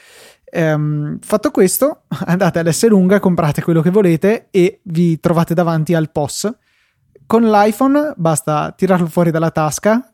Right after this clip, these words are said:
a schermo quindi tranquillamente spento, lo avvicinate al lettore, doppio tap sul, ehm, sul pulsante home con il dito appoggiato lì per permettere al Touch I D di autenticarvi e in meno di un secondo è stata eseguita la transazione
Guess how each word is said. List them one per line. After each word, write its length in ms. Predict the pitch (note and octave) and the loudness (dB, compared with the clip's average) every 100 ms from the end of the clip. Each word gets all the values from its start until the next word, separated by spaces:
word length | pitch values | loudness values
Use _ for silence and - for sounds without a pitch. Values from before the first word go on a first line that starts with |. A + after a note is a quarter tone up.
| _ | _
a 220 | D#3 D3+ | -4 -4
schermo 380 | C#3 D#3 D3 D3 | -4 -6 -6 -4
quindi 220 | D#3+ D3+ | -4 -4
tranquillamente 580 | D3+ C#3+ D3+ D3+ D#3 D#3+ | -4 -4 -4 -2 -4 -4
spento, 580 | - F3 F3 E3+ G#3+ - _ _ | -4 0 0 0 -2 -4 _ _
lo 100 | - | 0
avvicinate 460 | G3+ G3+ G#3 A3 G#3 | 2 2 0 0 2
al 60 | G3+ | 0
lettore, 560 | A3 - F#3+ G#3 G#3+ | 0 2 2 2 0
doppio 320 | F#3 G3+ A3 G3+ | 0 0 0 0
tap 360 | F#3 F3+ - | 0 -2 -4
sul, 340 | E3 - E3 D#3+ | -4 -2 0 0
ehm, 840 | D#3 D3+ D3 C#3 C#3 C3+ C3+ C#3 | 0 -2 -2 -4 -6 -8 -8 -10
sul 220 | - D3+ | -10 -6
pulsante 460 | E3 D#3 E3+ E3+ F#3+ | -4 -2 -2 0 2
home 360 | F3 F3+ A3 | 4 2 0
con 160 | A3+ D#3+ | -2 -4
il 80 | D3+ | -2
dito 240 | D#3 D#3 | -2 -4
appoggiato 460 | D3 D3+ D3 C#3+ D#3 | -4 -6 -6 -4 -2
lì 180 | D#3 D3 | -2 -4
per 160 | C#3+ | -6
permettere 460 | C3+ C#3+ D3+ C#3+ C#3+ | -6 -6 -6 -6 -8
al 100 | C#3 | -6
Touch 220 | D3+ - | -8 -6
I 100 | D3+ | -6
D 140 | D3 | -4
di 100 | D3+ | -6
autenticarvi 800 | C#3+ C#3+ D#3 G#3+ F#3+ D#3+ D#3 F3+ A#3 _ - _ _ | -6 -6 -4 -2 -2 -2 0 -2 -4 _ -20 _ _
e 480 | F#3+ F#3 F3+ F3 - | 0 2 2 0 -2
in 240 | F#3+ F#3 | 0 4
meno 240 | F#3+ A3 A3+ | 4 4 4
di 60 | |
un 100 | G#3 | 2
secondo 380 | F#3 F3+ F#3 G3 | 0 0 2 2
è 20 | |
stata 220 | G3+ E3+ D#3 | 0 -2 -2
eseguita 340 | D3+ D3+ D3+ | -2 -2 -2
la 100 | D#3 | -4
transazione 800 | D#3 D3+ D3 D3 - C#3+ D3+ G#3+ | -2 -2 -2 -4 -4 -2 -2 -4